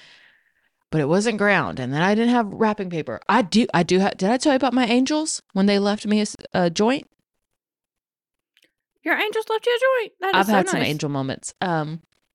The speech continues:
Speaker 1: I'm not even being
Speaker 2: Oh,
Speaker 1: sarcastic.
Speaker 2: yeah, you had some other angel
Speaker 1: Yeah.
Speaker 2: moments when we were talking.
Speaker 1: Um, I found, I have this thing called an AeroPress to make some coffee with, and it has, like, little filters.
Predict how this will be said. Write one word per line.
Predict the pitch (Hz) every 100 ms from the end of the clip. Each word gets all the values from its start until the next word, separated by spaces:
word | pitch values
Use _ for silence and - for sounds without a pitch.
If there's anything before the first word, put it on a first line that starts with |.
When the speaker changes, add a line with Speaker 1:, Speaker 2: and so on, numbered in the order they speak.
| _ -
Speaker 1:
I'm | 202
not | 208
even | 196 185
being | 170
Speaker 2:
Oh, | 165
Speaker 1:
sarcastic. | 165 165 147 320
Speaker 2:
yeah, | 453 427
you | 277
had | 339 403
some | 349 269
other | 330 453 -
angel | 220 208 196
Speaker 1:
Yeah. | 147
Speaker 2:
moments | 180 -
when | 214 196
we | 214
were | 220
talking. | - 294 311 208 -
Speaker 1:
Um, | 170 151 135 135 87 - _ _ _ _ _ _ _ _ _ _ _ -
I | 175 190 - _ -
found, | 196 196 -
I | 190 208
have | 190 202
this | 190 175
thing | 180 180
called | 175 175
an | 147 -
AeroPress | 143 170 175 - 190 185
to | - 151
make | 143
some | - 135
coffee | 131 127 139 147
with, | 156 160 160
and | 113
it |
has, | 127 135 110
like, | -
little | 120 -
filters. | - 80 - 131 135